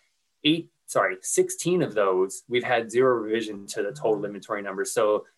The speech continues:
the data itself is quite reliable because we can true it up with the slaughter data after the fact to make sure we're in the right spot. So an important report to show,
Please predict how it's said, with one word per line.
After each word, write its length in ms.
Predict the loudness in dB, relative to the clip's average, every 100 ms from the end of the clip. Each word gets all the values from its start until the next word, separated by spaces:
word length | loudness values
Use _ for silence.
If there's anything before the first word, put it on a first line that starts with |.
| -2
the 100 | 2 4
data 200 | 4 4 2
itself 440 | 0 2 2 2 -2
is 120 | -4 -2
quite 180 | 2 2
reliable 680 | 0 2 2 2 0 -2 -2 _ _
because 300 | 0 0 0
we 100 | -2 -2
can 80 |
true 240 | -4 0 2
it 60 |
up 120 | 2 2
with 100 | -4
the 100 | -6 0
slaughter 300 | 4 4 2
data 260 | 0 2 0 -2
after 220 | 0 -4
the 100 | 0 0
fact 240 | 0 -4
to 80 | -12
make 160 | -12
sure 200 | -6 -6
we're 140 | -4 -6
in 80 | -6
the 100 | -6
right 140 | -6 -8
spot. 300 | -6 -6 -6
So 140 | -2 0 0 -6 _
an 80 | 0
important 340 | 2 4 4 4
report 260 | 4 2
to 80 | 0
show, 300 | 0 4 4